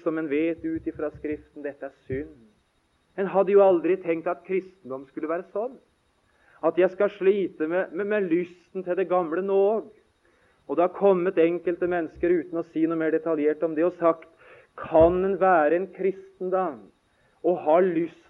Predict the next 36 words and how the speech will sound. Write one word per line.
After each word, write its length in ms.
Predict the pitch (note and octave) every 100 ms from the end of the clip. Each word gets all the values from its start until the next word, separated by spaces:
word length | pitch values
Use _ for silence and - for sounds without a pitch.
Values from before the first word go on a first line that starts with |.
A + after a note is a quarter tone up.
| -
til 80 | F#3
sånne 260 | F#3+ D#3+ E3+
ting 220 | E3+ D#3+
som 160 | - F#3+
jeg 220 | F3 F#3
har? 240 | F#3 G3+ F3 _ _ _ _ _ _ _ C3
Går 220 | D#3+ G3+
det 80 | F3
an 160 | F3 G3
å 60 |
være 260 | F#3 E3 G3+
virkelig 480 | G3 G3+ A#2+ - G3
omvendt, 500 | F3+ F#3+ G3+ F3+ A#2 _ _ _
og 160 | - F3 -
slite 500 | F3+ G#3 D#3 - D3+
med 160 | F3+ -
sånne 340 | G3+ F3 D3 D3+
tanker, 480 | F3+ D3+ - D#3 E3
og 100 | -
sånne 240 | E3+ D#3+ D#3+
fristelser, 680 | F#3 F#3 - - C#3+ F3 F3+
og 100 | F3+
sånne 380 | F3 D#3 D#3 - _
nesten 320 | D#3 - D3+ C#3+
begjær, 600 | F3+ D3 C#3 G3 F3+ - _ _ _
som 160 | F#3+ F#3
jeg 240 | D#3+ F#3+ -
sliter 320 | F#3 F#3+ G#3+
med?» 180 | A#3+ - _ _ _ _ _ _ _ _ _ _ _ _ _ _ _ _ _ _
Og 80 | B2+
så 140 | D#3+ C#3+
har 160 | D#3
en 80 | F3
begynt 300 | D#3+ E3 D#3+
å 60 | D#3
fortvile, 560 | E3+ D3 C3+ D#3+ D#3+